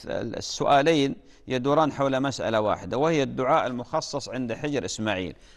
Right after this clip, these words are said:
يا أم أحمد، الله يرضى عليك، ما عندنا دعاء مخصص عند حجر إسماعيل، وهذا الذي يذكرونه ليس عليه دليل ولا أثار من علم، وهو من إنشاء الناس، هدانا الله وإياهم.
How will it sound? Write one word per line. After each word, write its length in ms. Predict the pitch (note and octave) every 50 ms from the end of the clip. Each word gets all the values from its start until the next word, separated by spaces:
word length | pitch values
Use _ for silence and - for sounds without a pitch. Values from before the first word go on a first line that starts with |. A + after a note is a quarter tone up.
| - -
يا 200 | - C#3+ D#3 D#3
أم 120 | D3+ D3 C#3+
أحمد، 280 | B2+ - B2 A#2+ A2+
الله 220 | G#2+ A2+ B2+ C3 B2
يرضى 180 | A#2+ A2+ A#2
عليك، 300 | G#2+ G#2 G#2 G#2+ - -
ما 280 | G#2+ A2+ B2+ C#3+ D3+ D3
عندنا 440 | B2 B2+ C#3 C3+ C3 C3 B2+ A#2+ A#2+
دعاء 460 | A2+ A2 A#2 A2 A#2+ C3+ C#3 A#2 F#2+
مخصص 680 | A2 A#2 A2 - C3+ C3 - - - B2+ B2+ - -
عند 260 | - A#2 A#2 A2 A2
حجر 360 | A2 A2+ B2 B2+ A#2+ A#2 E2+
إسماعيل، 760 | D#2+ - - - G#2 G2+ F#2 F2+ G2+ G2+ G2 F#2+ F2 E2+ D#2 - - - - - - - - -
وهذا 360 | - A2+ A#2+ C3+ C#3 B2+ A#2+
الذي 280 | A#2+ A#2 A#2 A2+ A2 A#2
يذكرونه 760 | A2+ A2+ A2+ - - A#2+ B2+ B2+ B2+ A#2+ A#2 A2+ A2 A2 A2
ليس 300 | B2 C3 C3 A2+ - B2
عليه 420 | A2 G#2+ A2+ A2+ A2 G#2+ A2 A2
دليل 500 | G#2 G#2 A2 G#2+ G#2+ A2 G#2+ G2 F2+ D#2
ولا 360 | D2 F2 A2+ B2+ B2 F#2+ F2+
أثار 320 | A#2 A2+ A#2+ A#2 A#2 A2+ A2
من 180 | G#2+ G#2+ G#2
علم، 320 | G2+ A2+ A#2 A2 G#2+ F2 - - - - - - - - -
وهو 360 | - A2+ A#2 A#2 B2 B2 A#2
من 160 | A#2 A#2+ A#2
إنشاء 460 | - B2 B2+ B2 - C3 C3 B2 F2 G#2+
الناس، 460 | A2 A2+ A#2 A#2 A2+ G#2 - - -
هدانا 320 | G#2+ G#2+ A#2+ A#2 A#2 A#2
الله 320 | A2 A2 A2+ A2+ G#2+ G2+ G#2+
وإياهم. 640 | A2 G2+ F2+ G#2 A2 A#2 A#2+ A2+ G#2 G2 F#2+ F#2